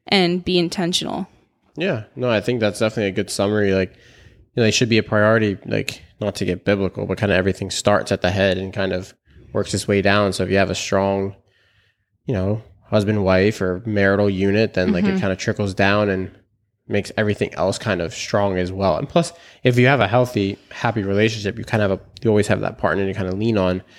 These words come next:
Speaker 2: if
Speaker 1: Yeah.
Speaker 2: there are kid trouble or career troubles or, uh, any other life troubles, like, you have a partner to kinda tackle that with.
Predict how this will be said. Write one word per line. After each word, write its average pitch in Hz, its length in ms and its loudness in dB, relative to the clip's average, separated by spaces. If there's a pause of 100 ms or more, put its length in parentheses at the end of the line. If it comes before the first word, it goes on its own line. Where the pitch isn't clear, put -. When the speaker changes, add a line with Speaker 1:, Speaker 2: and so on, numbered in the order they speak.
(200)
Speaker 2:
if 110 140 2
Speaker 1:
Yeah. 101 60 2
Speaker 2:
there 107 140 4
are 101 360 2 (240)
kid 107 260 -2
trouble 95 340 0 (160)
or 92 300 -2 (160)
career 110 380 0
troubles 98 500 -2
or, 92 380 -2 (580)
uh, - 360 0 (100)
any 110 240 2
other 104 240 4
life 95 280 2
troubles, 95 300 -2
like, 90 140 -8
you 92 80 -4
have 101 180 -2
a 92 80 -4
partner 90 400 -2
to 85 80 -12
kinda 92 240 -8
tackle 92 380 -4
that 87 240 -2
with. 98 280 0